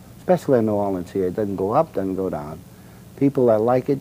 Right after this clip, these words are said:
come, come from all around the country, all around the world, to come listen to some jazz.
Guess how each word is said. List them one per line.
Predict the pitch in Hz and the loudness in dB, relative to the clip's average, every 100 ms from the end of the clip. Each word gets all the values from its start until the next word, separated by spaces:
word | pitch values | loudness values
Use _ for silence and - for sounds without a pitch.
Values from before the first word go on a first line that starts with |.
| - | -8
come, | - 120 113 | -8 -8 -6
come | 120 | -6
from | 110 110 | -4 -2
all | 104 107 | 2 2
around | 107 107 | 2 -2
the | 104 | -4
country, | 123 123 104 | -6 -2 0
all | 104 | 0
around | 107 117 | 0 -2
the | |
world, | 131 175 147 104 - | -2 -2 -6 -8 -12
to | 107 | -12
come | 117 104 - - - - - | -10 -12 -14 -20 -20 -20 -2
listen | 135 127 110 | -2 -2 -4
to | 101 | -4
some | - 95 | -6 -8
jazz. | 104 101 87 | -8 -8 -8